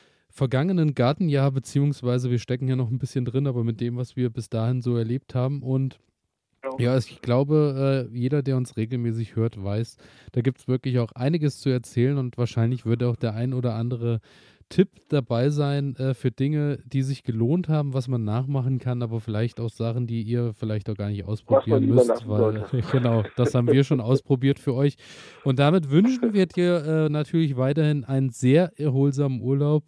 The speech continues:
Speaker 1: Ähm, ja, erhol dich gut und, äh, guck noch ein bisschen rum, ess Zimtschnecken für uns und, äh, guck, ob du irgendwo noch guten Steckknoblauch kriegst und dann, äh, freuen wir uns,
Speaker 2: <laughs>
Speaker 1: wenn wir uns
Speaker 2: Genau.
Speaker 1: wiedersehen. Fühl dich gedrückt
Speaker 2: Super.
Speaker 1: und, äh,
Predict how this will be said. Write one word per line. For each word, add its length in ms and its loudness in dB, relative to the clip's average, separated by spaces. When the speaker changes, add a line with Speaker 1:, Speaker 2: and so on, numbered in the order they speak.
Speaker 1:
Ähm, 420 2
ja, 360 2
erhol 340 4
dich 200 0
gut 360 -2
und, 520 -2
äh, 280 2
guck 220 2
noch 100 4
ein 80 2
bisschen 240 2
rum, 240 2
ess 260 0
Zimtschnecken 640 -2
für 140 0
uns 340 -2
und, 380 -6
äh, 380 -4
guck, 200 -2
ob 160 -6
du 80 -4
irgendwo 400 -2
noch 240 -2
guten 300 -4
Steckknoblauch 800 -2
kriegst 400 -6
und 160 -6
dann, 280 -4
äh, 260 -4
freuen 380 4
wir 120 2
uns, 480 -2
Speaker 2:
<laughs> 120 2
Speaker 1:
wenn 200 2
wir 120 6
uns 200 0
Speaker 2:
Genau. 80 2
Speaker 1:
wiedersehen. 560 4
Fühl 200 6
dich 180 4
gedrückt 500 2
Speaker 2:
Super. 420 4
Speaker 1:
und, 100 -2
äh, 360 4